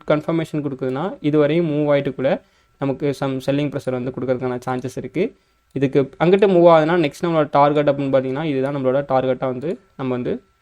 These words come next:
ஃபினிஃப்டி இண்டெக்ஸை பேஸ் பண்ற அளவுக்கு நம்ம வந்து ஃபிக்ஸ் பண்ணியிருக்கோம். சரிங்களா? So, this levels full and fully price action-ஐ பேஸ் பண்ணது, not for the எஸ் எம் சி concept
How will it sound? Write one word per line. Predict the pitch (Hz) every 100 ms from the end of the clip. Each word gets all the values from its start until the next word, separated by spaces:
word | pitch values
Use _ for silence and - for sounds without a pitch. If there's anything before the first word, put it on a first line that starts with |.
| _
ஃபினிஃப்டி | 151 156 -
இண்டெக்ஸை | 147 135 -
பேஸ் | 131 131
பண்ற | -
அளவுக்கு | 127 123 139
நம்ம | 127
வந்து | 123 190 - _ _ _ _
ஃபிக்ஸ் | - -
பண்ணியிருக்கோம். | 131 123 - - -
சரிங்களா? | 131 123 131
So, | - 131
this | 131 -
levels | 143 175 190 -
full | 160
and | 151
fully | 151 196 196 160
price | 175 190
action-ஐ | 202 - 165
பேஸ் | 139 143 -
பண்ணது, | 135 127 143
not | 160 135 135
for | - 135 131
the |
எஸ் | 131 131
எம் | 147
சி | - 139
concept | 127 127 135